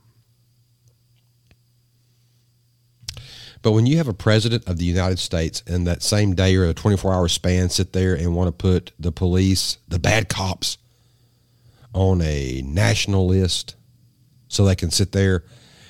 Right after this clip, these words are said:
uh, and, and, and, you know, defund police, whatever they're gonna do with this. Whatever they're gonna do, everybody's gotta be on some kind of list. 'Cause, you know, Big Brother can't operate without freaking keep, you know, taking everybody's name.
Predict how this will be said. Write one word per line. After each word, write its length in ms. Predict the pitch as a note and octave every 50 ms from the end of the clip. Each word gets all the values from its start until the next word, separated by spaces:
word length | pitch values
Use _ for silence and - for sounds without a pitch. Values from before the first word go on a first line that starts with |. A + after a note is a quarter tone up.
| - - -
uh, 280 | - F2+ F2 E2+ E2 - -
and, 280 | F2+ F2+ F2+ F2+ E2+ - -
and, 320 | E2+ E2+ E2+ D#2+ D#2+ D#2+ - _
and, 380 | - D#2+ E2 E2 D#2 D#2 D2 C#2+ - _ _ _ _ _ _ _ _ _ - - - - - - - - _ - - _ _ _ _ _ _ _
you 180 | G2+ B2+ C3+ A#2
know, 240 | F#2+ D2+ C2+ - - - - - - - -
defund 440 | - A2 G#2 - - B2 A#2+ A#2 A2+
police, 340 | - A#2 A2 G#2+ G#2 G#2 -
whatever 200 | D3 F#3+ G#3 F#3+
they're 80 | E3
gonna 160 | C3 B2+ G#2 F2+
do 140 | E2+ F#2
with 100 | F2 D#2+
this. 280 | D2 C2+ D2 C#2+ - - - - - _ _ _ _ _ _ _ _ _ _ _ _ _ _ _ _ _ _ _
Whatever 240 | - A#2 D3 E3+ D#3+
they're 140 | C#3+ C3 B2
gonna 220 | A2+ B2 A#2+ A2
do, 340 | F2+ E2 D#2 D2 G#2 G#2+ G2
everybody's 340 | G#2 B2+ D3 C#3+ D3 C#3 A#2
gotta 140 | B2+ A#2+ G#2+
be 100 | G#2+ A2
on 80 | G#2
some 100 | G2 G#2
kind 140 | G2+ G2 F#2+
of 60 | E2
list. 560 | D2 C#2+ F#2 F#2+ E2+ - - - - - - - - - _ _ _ _ _ _ _ _ _ _ _ _
'Cause, 160 | - A2+ G2+
you 60 | G#2+
know, 100 | A2 F#2+
Big 180 | E2+ G#2 A2+ F#2+
Brother 240 | E2 A2 G#2+ F#2+ F#2
can't 180 | - G2+ F#2+
operate 320 | F#2+ F#2+ G2+ - - F2 D2+
without 300 | E2 E2+ D#2+ E2 - _ - - - -
freaking 260 | - - G2+ D#2+ E2
keep, 260 | - - G2+ F2+ - -
you 80 | G2+
know, 140 | G2+ F#2 F2 F2 D#2+ D#2+ - - -
taking 240 | - A2 F#2+ - F#2+
everybody's 380 | G2 F#2 E2+ F2+ E2+ E2 D#2+
name. 440 | E2+ F#2 G#2 G#2 F#2+ F2 E2+ E2+ D#2+